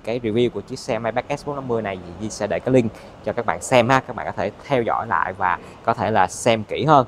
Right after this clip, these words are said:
Đó, còn với video clip này thì chủ yếu là Di sẽ cho các bạn xem ha,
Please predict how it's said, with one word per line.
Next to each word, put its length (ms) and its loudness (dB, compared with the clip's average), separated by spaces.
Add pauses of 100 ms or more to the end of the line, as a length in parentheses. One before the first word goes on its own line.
(240)
Đó, 160 2
còn 200 -4
với 180 2
video 160 0
clip 180 0
này 200 -2
thì 160 -10
chủ 100 -4
yếu 120 -2
là 160 0
Di 140 -8
sẽ 180 -12
cho 100 -2
các 140 -14
bạn 160 -8
xem 300 -2
ha, 140 4